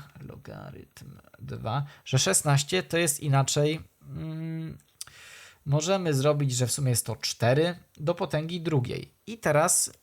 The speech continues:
korzystając z kilku zastosowań, kilku wzorów, z kilku zależności, że tak powiem, tą dwójkę możemy też wywalić przed pierwiastek, ale tutaj nie odwracając jej.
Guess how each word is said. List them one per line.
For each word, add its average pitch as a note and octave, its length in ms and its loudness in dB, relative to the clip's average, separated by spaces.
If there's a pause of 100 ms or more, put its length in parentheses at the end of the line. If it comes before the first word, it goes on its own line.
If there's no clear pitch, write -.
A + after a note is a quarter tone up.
(340)
korzystając F#3 720 0
z - 60 -2
kilku A#3 440 -4
zastosowań, C#3+ 840 2
kilku G#3+ 380 -2
wzorów, C3+ 480 4
z - 60 -6
kilku D3 340 -2
zależności, C3 720 2
że A#2 120 -8
tak A2+ 180 -8
powiem, B2 360 -2 (260)
tą A#3+ 160 0
dwójkę G3 340 0
możemy F#3+ 300 0
też D3 180 0
wywalić C#3+ 460 2
przed - 260 0
pierwiastek, D#3 640 0
ale G3 200 2
tutaj F3+ 280 0
nie D#3 160 2
odwracając C#3+ 840 2
jej. A2 280 0